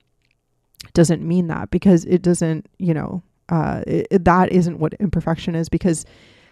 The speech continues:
that is not gonna cause you to feel the way that you wanna feel, right? We have to also adjust this to our current goals. So for example, if, like, you are in a fat loss phase and you're really dialed and, like, you have a goal,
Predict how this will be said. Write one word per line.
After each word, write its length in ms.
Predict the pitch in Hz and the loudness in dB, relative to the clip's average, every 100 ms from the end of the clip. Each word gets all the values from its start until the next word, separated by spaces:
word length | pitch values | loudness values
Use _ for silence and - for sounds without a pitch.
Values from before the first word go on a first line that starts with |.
| _ | _
that 640 | 160 175 196 196 - - - _ | -2 2 4 2 0 -6 -16 _
is 180 | - 180 | 2 4
not 160 | 180 175 | 2 -2
gonna 160 | 175 | -2
cause 380 | 165 - 180 175 | -2 0 2 4
you 100 | 180 | 2
to 80 | 165 | 0
feel 380 | - - 196 240 | -4 2 4 6
the 120 | 180 | 4
way 160 | 151 151 | 2 -2
that 140 | - | -4
you 120 | 175 | -4
wanna 240 | 175 170 175 | -4 -4 -8
feel, 480 | - - - - 190 _ _ _ | -6 -8 -6 -8 -12 _ _ _
right? 380 | - 160 170 196 - - - _ _ | -2 0 0 -2 -10 -20 -20 _ _
We 200 | - 196 | 4 4
have 240 | 170 190 - | 6 0 0
to 100 | - | 0
also 360 | 196 196 214 | 0 0 2
adjust 380 | 190 - 165 - | 0 0 -4 -2
this 160 | 196 - | -4 -2
to 140 | - | 0
our 120 | 165 | 0
current 440 | 160 - 160 - 196 | -2 -6 -6 -6 -2
goals. 460 | 196 220 196 - | 4 6 6 4
So 140 | - 175 | 0 2
for 140 | 180 | 2
example, 500 | 165 175 170 170 165 - | 0 0 2 4 4 4
if, 260 | 170 - | 2 2
like, 300 | 170 151 - | 2 2 0
you 180 | 175 170 | 0 2
are 180 | 160 151 | 0 -2
in 260 | 165 151 | -2 -2
a 60 | 156 | -2
fat 220 | 147 202 | 0 2
loss 300 | 214 202 190 | 2 0 -2
phase 400 | - 190 180 180 | -4 -2 0 0
and 120 | 175 | -2
you're 100 | 160 | -6
really 280 | 156 156 160 | -2 -2 -2
dialed 460 | 147 180 175 175 170 - - _ - _ _ _ | -2 0 2 2 0 -8 -20 _ -20 _ _ _
and, 160 | 190 | -2
like, 160 | 170 - | -2 -2
you 80 | 175 | -2
have 180 | 160 | -2
a 100 | 151 - | -4 -2
goal, 540 | - 254 170 143 202 | 2 4 4 2 -4